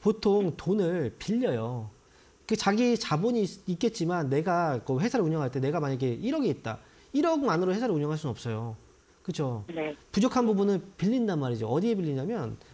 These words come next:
Speaker 1: 은행에 돈을 빌려요, 보통. 근데 은행에
Speaker 2: 네.
Speaker 1: 돈을 빌리면 우리가 돈을 빌릴 때 이자를 내잖아요. 그쵸?
Speaker 2: 네.
Speaker 1: 이자는 금리에 연동돼요. 금리가 올라가면 이자를 내야 되는 비용이 늘어나요. 그쵸?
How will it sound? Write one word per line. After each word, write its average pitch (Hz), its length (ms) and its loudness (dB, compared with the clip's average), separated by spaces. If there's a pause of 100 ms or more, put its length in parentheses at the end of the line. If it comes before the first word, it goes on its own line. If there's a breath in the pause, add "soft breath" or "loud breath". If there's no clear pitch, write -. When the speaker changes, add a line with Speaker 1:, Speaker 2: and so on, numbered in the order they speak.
(120)
Speaker 1:
은행에 226 260 0
돈을 143 220 -2
빌려요, 117 580 -4
보통. 113 420 -6 (680 soft breath)
근데 196 100 4
은행에 233 300 6
Speaker 2:
네. - 80 -10
Speaker 1:
돈을 208 240 2
빌리면 196 340 2
우리가 185 240 2
돈을 185 220 0
빌릴 175 260 0
때 160 80 0
이자를 165 440 0
내잖아요. 120 560 -4 (400)
그쵸? 110 300 -6
Speaker 2:
네. 147 280 2 (160)
Speaker 1:
이자는 214 400 2
금리에 180 380 0
연동돼요. 123 680 -2 (720)
금리가 233 300 4
올라가면 170 440 4
이자를 160 360 2
내야 131 200 0
되는 143 180 -2
비용이 143 260 -2
늘어나요. 120 640 -2 (300)
그쵸? 120 340 -4